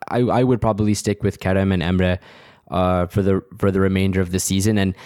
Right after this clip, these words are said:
one, one thing I wanted to mention as well with, um, with Morutan, I think, like, I actually never wanted him to play on the wing ever. I like when he plays centrally, like, higher up the pitch,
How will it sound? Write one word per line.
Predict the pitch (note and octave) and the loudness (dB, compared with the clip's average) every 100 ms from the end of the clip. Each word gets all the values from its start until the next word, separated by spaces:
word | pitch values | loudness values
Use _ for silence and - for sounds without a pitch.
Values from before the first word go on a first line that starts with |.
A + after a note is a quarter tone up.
| - - | -20 -14
one, | - - C#3 G3 | -6 -2 0 0
one | E3+ F#3 | -2 -2
thing | A3 A3 | -2 0
I | |
wanted | F#3+ F3 | 0 0
to | C3+ | 0
mention | A2+ A2+ A#2 | -2 0 0
as | G2+ | 0
well | A2 G#2 | 2 2
with, | G2 F#2+ | 2 0
um, | G2+ F#2+ F2+ F2 - - _ | 0 0 0 -4 -10 -18 _
with | F#2+ G2+ - - | -2 -2 -4 -2
Morutan, | G2 G2+ A2 - F#2+ F#2 | 2 2 2 0 -2 -2
I | F#2+ | -4
think, | - F3 - - _ | -4 -6 -6 -18 _
like, | C3 C#3 - | -4 -4 -2
I | B2+ F3 B3+ B3 - | -4 0 0 -2 -4
actually | D3 - - D#3+ C#3+ | -8 -6 -2 0 0
never | A#2+ A2+ A#2 A2+ B2+ A#2+ G#2+ | 2 2 2 2 0 2 0
wanted | F#2+ G2 G#2+ G#2+ G#2+ | 0 0 2 2 2
him | G2+ | -2
to | G2 | -2
play | - G#2 | -2 0
on | G2+ | 2
the | F#2+ | 2
wing | F2+ G2 F#2+ F2+ | 0 2 0 0
ever. | G2 F#2 F2 D#2+ | 0 0 -2 0
I | F#2 | 0
like | G2 A2 - | 2 0 0
when | A2 | 0
he | G#2 | 0
plays | G2 G2+ G2 F2+ | -2 0 0 0
centrally, | - - G2+ - G2 F2 | -2 -2 -2 0 -2 -2
like, | F2 E2+ | -4 -6
higher | - - G2+ G2 F#2+ | -6 -6 -2 0 0
up | - | -2
the | G#2+ | -4
pitch, | F#2+ F2 - | -4 -4 -8